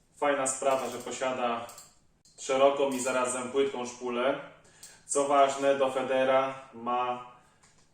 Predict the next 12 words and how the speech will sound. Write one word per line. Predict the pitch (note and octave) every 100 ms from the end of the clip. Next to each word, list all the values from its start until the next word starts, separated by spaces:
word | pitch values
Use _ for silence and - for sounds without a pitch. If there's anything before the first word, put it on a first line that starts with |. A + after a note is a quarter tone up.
| _ -
e, | A2+ A2
małe | A#2 C#3 C#3 C3+
przełożenie, | C#3+ C3 B2 A#2 G#2+ G2+
cztery | - - C#3 C#3 C#3 C3
siedem | C#3 C3 B2 A#2+
do |
jednego. | A#2 A2 A2 A2 A#2 C3+ - - - _ _ _ _ - - - - _ _ _ _ A2+
Waży | A2 C#3 C3+ B2+
on | A#2 A#2+ A#2+ - - - -
około | A#2+ C3+ B2+ A#2+
czterystu | - C3+ C#3 -
gram. | B2 B2 B2 E3 -